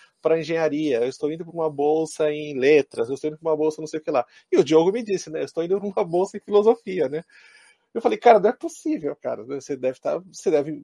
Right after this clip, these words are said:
sa-, me conhecer e tá zoando com a minha cara, sabe? Não é possível que dois caras tão indo do Brasil pro Japão estudar filosofia no mesmo dia, sabe, né?"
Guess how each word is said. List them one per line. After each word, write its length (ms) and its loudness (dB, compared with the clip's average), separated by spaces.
sa-, 260 -4
me 180 -10
conhecer 600 -2
e 60 -2
tá 180 -2
zoando 220 -2
com 80 -8
a 20 -8
minha 180 -8
cara, 380 0
sabe? 200 -10
Não 60 -10
é 40 -10
possível 260 -8
que 100 -12
dois 420 -4
caras 440 0
tão 160 -10
indo 180 -14
do 120 -10
Brasil 400 -2
pro 160 -10
Japão 280 0
estudar 200 -4
filosofia 400 -6
no 60 -8
mesmo 280 -6
dia, 420 -12
sabe, 300 -8
né?" 140 -16